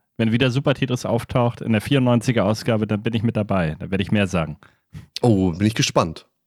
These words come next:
Speaker 2: Toll finde ich aber auf der Nachbarseite, dass es bis zu fünfzig Prozent bei Schulversionen von M S Excel oder M S Word gab.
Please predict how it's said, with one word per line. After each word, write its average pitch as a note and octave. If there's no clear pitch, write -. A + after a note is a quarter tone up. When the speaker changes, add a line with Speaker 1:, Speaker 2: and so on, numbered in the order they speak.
Speaker 2:
Toll C3
finde D3
ich -
aber B2
auf A#2
der A2
Nachbarseite, A2
dass A#2
es A#2+
bis -
zu C3
fünfzig -
Prozent B2+
bei A2+
Schulversionen B2+
von A2
M A2
S A2
Excel -
oder A#2+
M A2+
S A2+
Word A#2
gab. D2